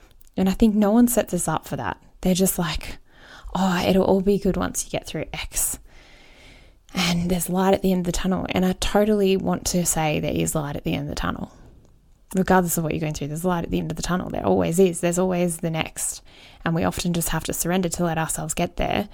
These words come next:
because we don't know what it needs to look like. I had no idea what last year would look like. And to be quite frank, I have no idea what this year is gonna look like. I am surrendered because I don't know. I don't know where I'm gonna end up buying.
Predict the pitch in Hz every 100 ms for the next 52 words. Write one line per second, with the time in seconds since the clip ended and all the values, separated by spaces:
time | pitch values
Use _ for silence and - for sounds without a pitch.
0 | - - - - - 185 180 190 190 247
1 | 220 180 - - - 180 - 165 165 -
2 | - 170 - - 240 285 262 285 262 180
3 | 165 165 156 156 - 165 160 160 175 165
4 | 190 190 - 240 - 240 - 202 220 -
5 | - 247 254 247 247 220 214 196 196 -
6 | 170 160 165 170 165 160 - - - -
7 | - - - - 202 240 240 208 196 240
8 | 185 180 190 202 185 180 190 208 190 208
9 | 190 - - - - - - - - -
10 | 214 262 254 214 254 359 330 175 170 156
11 | - 156 147 - 147 127 120